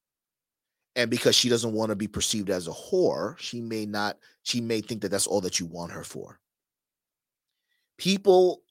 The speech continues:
you don't know someone's intentions by, based off what they're saying, right? So I always say, make sure you trust your eyes, not your ears. People will want, will want to be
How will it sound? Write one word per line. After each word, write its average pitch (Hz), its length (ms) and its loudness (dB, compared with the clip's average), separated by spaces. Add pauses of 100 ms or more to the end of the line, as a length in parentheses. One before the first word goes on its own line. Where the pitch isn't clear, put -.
you 120 160 -14
don't 175 300 10
know 139 360 8
someone's 131 380 0
intentions 107 500 -4
by, 95 220 -2
based 101 320 0
off 92 140 -4
what 87 120 -6
they're 78 120 -8
saying, 69 400 -4
right? 95 220 -4
So 85 160 -6
I 92 100 -4
always 120 320 4
say, 95 260 2
make 90 160 -12
sure 120 120 -8
you 123 60 -8
trust - 300 -2
your - 120 -6
eyes, 90 300 -4
not 76 220 -4
your 85 120 -8
ears. 80 560 -12 (540)
People 165 200 4
will 139 200 10
want, 123 200 6
will 107 160 0
want 120 220 0
to 123 60 -2
be 110 180 -10